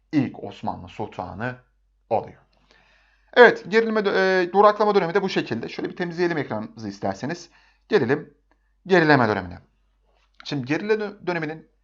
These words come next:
e, en önemli olaylarından biri Edirne vakası. Sultan ikinci Mustafa dönemindedir. Karlofça Anlaşması'ndan sonra, ki o da Sultan ikinci Mustafa döneminin önemli bir anlaşması,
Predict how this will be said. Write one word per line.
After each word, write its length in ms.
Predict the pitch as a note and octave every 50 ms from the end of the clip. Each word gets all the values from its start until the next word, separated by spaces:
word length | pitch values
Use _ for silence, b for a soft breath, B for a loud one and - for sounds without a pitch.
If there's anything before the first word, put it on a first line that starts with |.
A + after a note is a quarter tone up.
| _ _ _
e, 80 | - C3
en 180 | C3+ - -
önemli 240 | F#3 F3+ E3+ D#3+ D3+
olaylarından 440 | C#3 C#3+ C#3 C#3 D3 D3 D#3 D#3 D#3
biri 200 | E3 F3 F3+ -
Edirne 320 | - B2 C#3 C#3+ C3+ A#2+ G#2
vakası. 480 | F#2+ F#2 - - F#2 F2+ - - - _ _ _ b b b b b
Sultan 300 | b - F#3 F#3 - F#3
ikinci 480 | F3+ F3 - F#3 F3 F3 F#3 F3+ F3+ F3 -
Mustafa 360 | C#3 C#3 C3+ F3+ E3 F3+ E3+
dönemindedir. 520 | E3 D3+ A2+ G2 F#2+ F#2+ F#2 - - - b b b b b b
Karlofça 440 | - - D#3 D#3+ E3+ F3 E3+ - F3+
Anlaşması'ndan 600 | E3 E3 E3 D#3+ - - D#3+ - - F3+ G3+ G#3
sonra, 400 | - - A2 G2+ G2 G2+ G2+ _
ki 140 | - - B2
o 120 | - C#3 B2
da 160 | A2 F#2+ -
Sultan 280 | - - A2+ G2+ A2 G#2
ikinci 220 | G#2 - G2+ G2
Mustafa 300 | G2 F#2+ - G2+ - -
döneminin 300 | G2 G2 F#2+ F#2+ F#2+ G2
önemli 280 | G2 G2 F#2+ G2+ A2+ A#2+
bir 40 | C3+
anlaşması, 600 | C3+ C3+ C#3 C3+ C#3 - C#3+ C#3+ - D#3 D3+